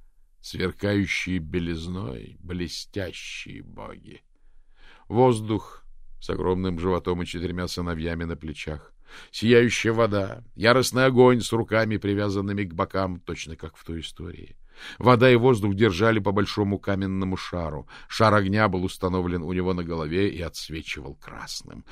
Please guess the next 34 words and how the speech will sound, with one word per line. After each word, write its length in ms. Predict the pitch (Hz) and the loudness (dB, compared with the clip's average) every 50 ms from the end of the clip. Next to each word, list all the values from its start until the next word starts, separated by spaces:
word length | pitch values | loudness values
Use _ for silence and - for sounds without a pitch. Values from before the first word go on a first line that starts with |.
| - - - - | -20 -20 -10 0
Была 300 | 110 123 127 120 110 101 | 4 6 8 8 6 6
тут 220 | - 104 98 - | 2 -4 -4 -4
и 60 | 110 | -6
четвертая 600 | - - 147 147 - 170 160 143 - - 95 85 | -4 -4 -6 -4 -2 -2 -2 -2 -2 -4 -6 -6
статуя, 440 | - - - 87 76 - - 78 78 | -6 -6 -8 -10 -10 -8 -8 -8 -8
бледная, 560 | 76 73 92 101 117 117 98 85 87 82 78 | -4 -2 0 2 2 2 2 0 -6 -6 -4
разбитая. 800 | 76 82 87 82 78 78 82 95 95 - - - 71 58 - - _ - - - - - | -4 -4 -6 -6 -8 -8 -8 -8 -10 -10 -12 -14 -14 -14 -16 -20 _ -20 -20 -20 -10 -4
У 80 | 98 107 | -2 2
нее 240 | 110 107 104 101 | 4 4 4 4
не 160 | 98 98 101 98 | 4 2 0 2
было 220 | 90 101 98 98 | 2 2 0 0
головы, 520 | 95 90 98 98 101 104 104 120 131 123 - | 0 0 0 2 2 0 2 2 0 0 2
а 140 | 92 92 92 | 0 -2 -2
одна 260 | 82 87 95 92 92 | -2 -2 -2 -2 0
рука 300 | 92 90 - - 104 98 | -2 -2 -2 -2 -4 -4
свалилась 640 | - - 90 90 90 87 90 90 90 82 - - | -4 -4 -4 -4 -2 -2 -2 -4 -4 -6 -8 -10
в 80 | 85 78 | -10 -10
воду. 560 | 76 73 76 78 87 98 92 76 78 71 - - - - - _ | -12 -12 -12 -2 0 0 0 0 -2 -8 -10 -12 -20 -20 -12 _
Мао 340 | 90 98 101 98 92 90 92 | 0 2 2 4 2 2 0
на 140 | 92 92 | 0 -2
миг 300 | 95 98 98 90 - - | 0 0 -2 -2 -4 -6
подумал: 540 | - 92 92 92 98 101 92 87 85 82 - - | -6 -6 -4 -2 -2 -4 -4 -4 -6 -10 -12 -14
«Это 240 | 85 - _ - - - - | -16 -16 _ -18 -18 -18 -16
Имо. 460 | - 95 90 82 80 76 73 73 - _ - - _ _ | -14 -14 -14 -14 -14 -16 -18 -18 -20 _ -20 -20 _ _
Его 240 | _ 104 110 104 110 | _ -8 -6 -4 -4
разбили. 560 | 117 123 120 117 123 131 123 82 73 73 - _ _ - _ - - | -4 -6 -6 -6 -6 -6 -6 -6 -8 -14 -18 _ _ -20 _ -20 -18
Осмелюсь 540 | 71 - - - 95 107 123 120 - - - | -16 -16 -10 -8 -6 -4 -4 -4 -6 -6 -8
ли 100 | 101 104 | -6 -6
я 100 | 104 95 | -6 -6
найти 340 | 95 95 95 - - - | -8 -8 -10 -10 -10 -10
его 160 | 104 104 95 98 | -10 -8 -8 -10
лицо?» 760 | 101 104 - - - - - - 90 - - - - - - - - - _ _ _ _ _ _ _ _ _ _ _ _ _ _ _ _ _ _ _ _ - | -10 -12 -12 -12 -14 -14 -14 -14 -16 -16 -18 -18 -18 -20 -20 -20 -20 -20 _ _ _ _ _ _ _ _ _ _ _ _ _ _ _ _ _ _ _ _ -8
Атаба 380 | - 92 - 139 143 139 135 | -8 0 4 4 4 6 4
завизжал, 1080 | 120 101 113 123 117 113 117 110 110 117 120 123 147 156 175 - 92 76 - - - | 2 4 2 2 2 2 -2 -4 -6 -8 -6 -4 -4 -4 -4 -4 -6 -6 -8 -12 -16